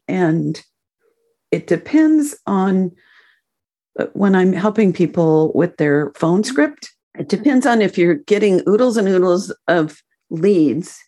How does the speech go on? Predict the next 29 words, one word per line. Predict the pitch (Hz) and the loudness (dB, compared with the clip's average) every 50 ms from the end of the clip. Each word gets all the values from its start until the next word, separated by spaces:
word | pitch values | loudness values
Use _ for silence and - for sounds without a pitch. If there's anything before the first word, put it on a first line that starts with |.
| _ _ _ _ _ _ - | _ _ _ _ _ _ -2
and | - 156 | 0 0
a | 151 | 0
bunch | 143 - _ - 214 208 196 - | 0 -2 _ -2 0 0 0 0
of | 202 | 0
them | 180 175 165 151 | 0 2 2 2
are | 151 | 2
not | 143 135 139 - | 2 2 0 -2
qualified, | - - 143 139 131 120 - - - 57 55 - - - - - - | -4 -4 -2 -2 -2 -4 -6 -8 -12 -10 -12 -12 -14 -14 -8 -4 -2
and | 156 147 | 0 2
you | 147 156 | 2 2
can | - 156 156 | 2 2 0
afford | 147 147 - - 160 156 147 151 160 156 - _ _ _ _ _ _ _ _ _ - | 0 0 0 0 2 2 2 0 -2 -4 -10 _ _ _ _ _ _ _ _ _ -4
to | 160 156 | -2 0
lose | 156 165 196 202 180 151 139 131 139 143 - - - - _ _ _ _ - | 2 2 2 4 4 4 2 2 -2 -4 -10 -16 -20 -20 _ _ _ _ -6
a | 143 156 | -6 -4
percentage | - - 160 151 - 185 175 170 165 160 160 | -2 -2 -4 -2 0 0 0 2 0 0 -2
of | 156 147 | -4 -4
people | - 175 147 - 170 156 | -4 -4 -2 0 0 0
that | 160 160 - - | 0 -2 -2 -2
might | 151 160 160 151 147 | 0 0 2 2 2
actually | 147 147 147 147 - 156 147 | 0 0 -2 -4 -4 -4 -2
be | 147 139 | -2 -4
qualified | 143 - 160 151 147 147 156 151 - 151 151 151 147 147 - - _ _ _ _ _ _ _ _ _ _ _ _ - | -4 -2 -2 -2 0 -2 -2 -4 -4 -4 -2 -2 -2 -4 -6 -12 _ _ _ _ _ _ _ _ _ _ _ _ -4
if | 160 156 156 | -4 -2 0
they | - 147 139 | 0 2 2
weren't | 139 151 151 - - - | 2 2 0 -2 -4 -8
scared | - - 156 156 151 151 | -6 -2 0 0 2 2
off | 160 147 151 147 - - | 0 0 -2 -2 -4 -4
by, | 147 147 143 143 135 135 143 - | -2 -2 -2 -2 -2 -4 -6 -8